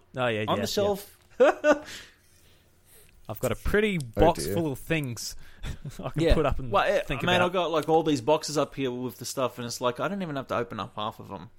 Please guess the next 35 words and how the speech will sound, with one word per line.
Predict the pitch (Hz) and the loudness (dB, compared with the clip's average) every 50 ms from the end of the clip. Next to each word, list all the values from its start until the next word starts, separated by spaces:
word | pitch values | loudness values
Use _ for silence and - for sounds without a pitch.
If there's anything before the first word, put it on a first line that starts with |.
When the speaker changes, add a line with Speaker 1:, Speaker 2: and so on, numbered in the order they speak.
| - - _ _ _ - _ - - - - - _ _ _ - - - - - - - - | -20 -20 _ _ _ -20 _ -20 -20 -20 -20 -20 _ _ _ -20 -20 -20 -20 -20 -14 -6 -2
Speaker 3:
Yeah. | 120 127 - - - - | 0 0 0 -2 -4 -2
Speaker 2:
Yeah. | 120 123 110 113 - | 0 0 0 0 -4
Speaker 3:
<laughs> | - - - - - - - - - - - - - - - - - - - - _ - - - - | -6 -14 -14 -18 -20 -20 -20 -20 -20 -20 -20 -20 -20 -20 -20 -20 -20 -20 -20 -20 _ -20 -14 -2 2
You | 135 190 | 2 4
brought | 196 285 320 320 | 6 8 8 10
up | 311 302 - | 10 10 10
a, | 175 151 147 139 131 - - | 12 12 12 12 10 8 6
a | 131 123 | 4 4
good | - 143 127 | 6 4 4
point, | - - 117 123 151 - - - - | 4 4 2 2 2 0 -4 -4 2
though. | - 113 104 104 | 4 6 6 6
I | 107 117 | 6 4
didn't | 113 120 107 107 104 - - | 4 2 0 0 -2 -2 -2
really | 113 107 107 | 0 0 0
think | - 120 113 117 | 0 -2 0 0
about | 110 101 | 0 0
it | - | 0
till | - | -2
you | 107 101 | -2 0
said | - 110 104 | 0 0 0
it, | 113 82 | 0 0
Drew. | - 98 101 104 101 - - - | 0 0 0 0 0 -2 -4 -4
Um, | 104 107 104 104 101 | -4 -2 -2 -2 0
the | 104 104 104 101 101 - - - - - - - _ _ - - - - | 0 0 0 0 -2 -4 -6 -14 -20 -20 -20 -20 _ _ -20 -12 -4 2
how | 135 165 170 | 4 6 8
many, | 190 214 185 | 8 6 6
how | 117 151 175 | 6 6 6
many | 190 226 - | 6 6 4
people | - 165 165 190 - 151 120 117 | 6 6 6 6 8 8 6 8
are | 107 120 | 6 6
going | 117 123 113 113 117 117 113 | 6 4 4 4 2 0 2
to | - 120 113 113 110 107 110 101 - _ _ _ - - - - - - - _ _ _ _ - | 2 4 4 4 4 4 2 2 -2 _ _ _ -18 -16 -14 -14 -14 -16 -18 _ _ _ _ 6
go | - 131 127 127 127 | 10 10 12 12 12
move | 131 143 160 170 151 | 12 12 12 12 12
a | 156 143 135 120 | 12 8 6 4